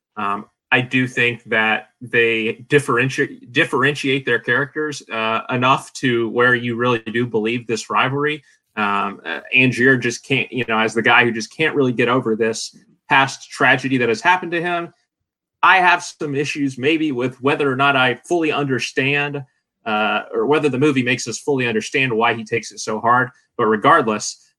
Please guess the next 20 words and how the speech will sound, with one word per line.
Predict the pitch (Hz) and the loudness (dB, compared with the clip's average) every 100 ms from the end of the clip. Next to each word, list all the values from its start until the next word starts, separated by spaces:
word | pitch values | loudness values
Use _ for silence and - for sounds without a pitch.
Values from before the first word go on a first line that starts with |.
| - | -6
um, | 104 104 101 - - 117 - | -4 -2 -6 -10 -16 -10 0
I | 135 | 2
think | 139 135 - | 2 -2 2
Jackman | 123 120 123 117 110 - | 2 2 0 -4 -4 -8
i-, | 98 | -6
is | - 135 | 0 0
very | 110 135 151 110 | 2 4 4 2
effective | 104 110 107 113 110 - | 0 -4 -2 -2 -2 0
as | 117 117 113 | 2 2 0
the | 113 | -4
more | 117 110 113 | -2 0 0
aristocratic | 120 117 113 - 123 113 - | -2 -4 -8 -2 2 2 0
guy. | 117 113 110 107 _ _ | 0 2 2 0 _ _
He's | 117 113 110 | -6 -6 -4
engaging | 117 117 131 117 107 | -4 0 0 0 -6
with | 104 | -8
science, | - - 151 156 147 139 - - _ _ | -6 2 4 4 0 -4 -8 -8 _ _
um, | 113 107 107 104 110 - | 0 2 0 -2 -8 -10
which | 127 127 131 - - | -2 0 0 -4 -2
is | 117 110 - | -2 -2 -6